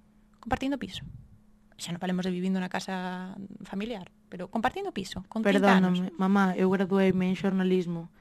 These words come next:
Speaker 2: Eh, xa sabes que vou estar na casa ata os trinta e cinco, mínimo.
Speaker 1: Mínimo.
Speaker 2: Mamá, sei
Speaker 1: Sí,
Speaker 2: que
Speaker 1: sí,
Speaker 2: me estás
Speaker 1: non
Speaker 2: a
Speaker 1: fom-,
Speaker 2: escoitar,
Speaker 1: non fomos elixida.
Speaker 2: pero non elixín a
Speaker 1: A carreira
Speaker 2: carreira
Speaker 1: con
Speaker 2: que
Speaker 1: máis
Speaker 2: tocaba.
Speaker 1: saídas.
Speaker 2: No.
Speaker 1: Em,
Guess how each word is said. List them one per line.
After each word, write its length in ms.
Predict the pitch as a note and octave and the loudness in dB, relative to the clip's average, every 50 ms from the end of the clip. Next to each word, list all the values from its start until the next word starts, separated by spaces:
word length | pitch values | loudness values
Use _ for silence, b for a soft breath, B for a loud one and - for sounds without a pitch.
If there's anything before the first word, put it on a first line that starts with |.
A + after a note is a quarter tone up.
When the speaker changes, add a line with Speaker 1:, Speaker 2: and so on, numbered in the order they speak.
| b b b b b b b F3+ | b b b b b b b -4
Speaker 2:
Eh, 180 | F3+ F3 E3+ E3 E3+ | -2 -2 -2 -2 -2
xa 80 | F#3 | -2
sabes 240 | F3 F#3 F3+ F3+ E3+ | -2 -2 -2 -2 -2
que 80 | - G3 | -2 0
vou 160 | F#3 F#3 F#3 | 2 2 2
estar 320 | F3+ - F#3+ F3+ F3 F3 | 0 2 2 2 2 4
na 160 | F3 F3 F3 | 2 0 0
casa 240 | - E3+ E3+ D#3+ D#3+ | 0 -2 -4 -4 -6
ata 320 | D#3 - E3+ D#3+ D#3+ D#3 D#3 | -10 -10 -8 -6 -6 -6 -6
os 160 | D3+ - - | -8 -8 -8
trinta 240 | - E3 D#3+ D#3 D#3+ | -6 -6 -4 -4 -4
e 80 | D#3 | -4
cinco, 320 | D3 E3 F3+ F#3+ F#3+ A3+ - - | -2 -2 -2 0 0 0 0 0
mínimo. 480 | F#3 F3 D#3+ D#3 D3 C#3+ C#3 - - _ _ _ _ | -2 -2 -2 -4 -6 -10 -12 -14 -16 _ _ _ _
Speaker 1:
Mínimo. 340 | - G3 F3+ E3+ E3 D3+ - _ - - - - - | 0 0 0 0 -2 -6 -8 _ -20 -20 -16 -12 -6
Speaker 2:
Mamá, 480 | D#3+ E3+ F#3 G3 A3+ C4+ C#4 - - _ - | -2 0 4 6 6 6 6 4 0 _ -8
sei 180 | - - F#3+ F#3 | -2 0 0 2
Speaker 1:
Sí, 60 | F#3+ | 2
Speaker 2:
que 80 | F#3+ | 2
Speaker 1:
sí, 20 | F#3+ | 2
Speaker 2:
me 60 | F#3 | 2
estás 240 | F3+ F#3 F#3 F3 F3 | 2 2 2 2 2
Speaker 1:
non 80 | G3+ | 0
Speaker 2:
a 0 | |
Speaker 1:
fom-, 80 | G3 F#3 | 0 0
Speaker 2:
escoitar, 320 | E3+ G3 G#3 F#3 G3 G#3+ | 2 2 4 6 8 8
Speaker 1:
non 80 | G#3 G3 | 6 4
fomos 80 | F#3 F#3+ | 2 0
elixida. 800 | F3+ F3+ E3+ - - F3 F3 E3+ E3 E3 D#3+ E3 E3 E3+ E3 - - - - | -2 -4 -4 -6 -6 -6 -4 -4 -4 -4 -4 -4 -6 -8 -10 -12 -16 -16 -4
Speaker 2:
pero 240 | - G3 F#3+ F#3+ G3+ | 0 0 2 4 6
non 180 | G3+ G3+ G#3 G3+ | 6 6 6 4
elixín 320 | G#3+ G#3+ F3 - F3+ E3+ D#3+ | 4 2 0 -2 -2 -4 -4
a 80 | D#3 | -4
Speaker 1:
A 20 | - | -2
carreira 300 | G#3 F#3 F3+ E3+ E3+ F#3+ | -2 0 0 0 2 2
Speaker 2:
carreira 80 | F3+ | 2
Speaker 1:
con 20 | F#3 | 2
Speaker 2:
que 80 | F#3 | 2
Speaker 1:
máis 140 | F#3+ F#3 F#3 | 0 0 -2
Speaker 2:
tocaba. 240 | F#3 - F3+ F3+ F3 E3+ E3+ | -4 -4 -6 -6 -6 -8 -8
Speaker 1:
saídas. 160 | E3+ F3+ - - _ - | -10 -12 -14 -16 _ -10
Speaker 2:
No. 320 | F3+ F3+ F3+ F3 E3+ - - - b b b b b b b b b b b b b b b b b b _ - | -8 -6 -4 -2 -2 -2 -4 -6 b b b b b b b b b b b b b b b b b b _ 0
Speaker 1:
Em, 880 | A3 B3 A#3+ A3+ A3 A3 G#3+ G#3 G#3 G3+ G3+ G3 G3 G3 G3 G3+ G3+ | 2 2 4 4 2 2 2 2 2 2 0 0 0 -2 -2 -4 -6